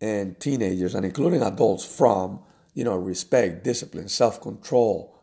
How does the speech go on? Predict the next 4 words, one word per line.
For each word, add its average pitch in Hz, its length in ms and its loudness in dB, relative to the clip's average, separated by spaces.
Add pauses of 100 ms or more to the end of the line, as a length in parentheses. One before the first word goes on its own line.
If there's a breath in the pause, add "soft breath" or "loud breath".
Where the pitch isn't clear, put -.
confidence, 98 880 -2 (500 soft breath)
uh, 92 400 -2 (260)
honor, 107 560 4
loyalty, 107 800 2